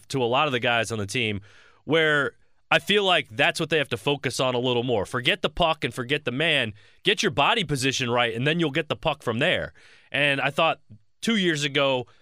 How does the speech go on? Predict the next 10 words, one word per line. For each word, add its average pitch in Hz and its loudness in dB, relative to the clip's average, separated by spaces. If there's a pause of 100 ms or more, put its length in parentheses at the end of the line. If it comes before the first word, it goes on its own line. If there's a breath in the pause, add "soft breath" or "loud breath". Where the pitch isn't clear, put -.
(160 soft breath)
people 170 0
were 147 2
a 131 0
little 160 2
bit 143 0
less 139 0
apt 147 -2
to 123 -4
do 113 -2
that. 185 0